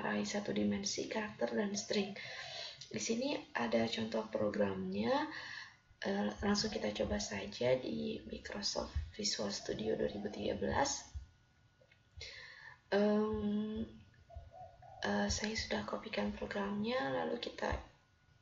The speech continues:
langsung coba running dengan cara klik kanan pada project Anda, lalu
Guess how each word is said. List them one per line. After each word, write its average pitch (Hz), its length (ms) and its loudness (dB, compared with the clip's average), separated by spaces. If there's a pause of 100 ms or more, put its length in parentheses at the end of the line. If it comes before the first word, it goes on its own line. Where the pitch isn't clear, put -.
(280)
langsung 214 720 -2
coba 214 320 0
running 208 400 0
dengan 220 320 0
cara 220 320 0 (480)
klik 214 240 0
kanan 208 240 2
pada 208 240 6
project 208 400 0 (240)
Anda, 214 640 2 (400)
lalu 220 320 2